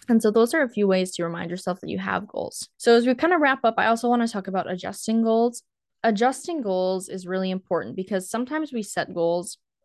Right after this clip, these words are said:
and we think we're setting them out of the right place, but we're not. We think that we are setting them for us, but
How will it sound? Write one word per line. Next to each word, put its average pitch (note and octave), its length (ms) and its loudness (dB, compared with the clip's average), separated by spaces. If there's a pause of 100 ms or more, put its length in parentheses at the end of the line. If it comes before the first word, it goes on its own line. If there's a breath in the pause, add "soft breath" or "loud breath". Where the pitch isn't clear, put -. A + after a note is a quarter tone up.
(720)
and G3 180 -2
we G3 120 0
think G3+ 280 -6
we're A#3+ 120 -2
setting A3+ 320 -2
them A3+ 440 -4
out G#3+ 180 -4
of G#3 60 -6
the G#3+ 80 -4
right G3+ 240 -4
place, G3 380 -6 (640)
but D3 140 2
we're G3+ 120 0
not. F3 400 -2 (180)
We F#3 140 -8
think G3+ 300 -2
that G#3 180 2
we G#3 180 0
are G3 60 0
setting F#3+ 320 -4
them F#3+ 140 -2
for G3 160 -6
us, F#3+ 280 -4
but - 220 -2